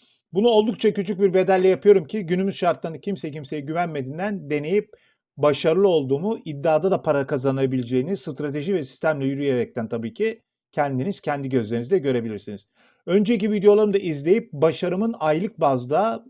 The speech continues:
ara sıra standart sapmalar da olsa yüzde seksenden aşağı olmadığını kendiniz görebilirsiniz. Gruba katılmanız hepinizin yüzde yüz faydasına olacaktır. Kazanacağınız çok şey vardır.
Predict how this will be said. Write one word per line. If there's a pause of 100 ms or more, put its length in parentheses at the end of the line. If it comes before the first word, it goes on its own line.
ara
sıra
standart
sapmalar
da
olsa (280)
yüzde
seksenden
aşağı
olmadığını
kendiniz
görebilirsiniz. (600)
Gruba
katılmanız
hepinizin
yüzde
yüz
faydasına
olacaktır. (380)
Kazanacağınız
çok
şey
vardır.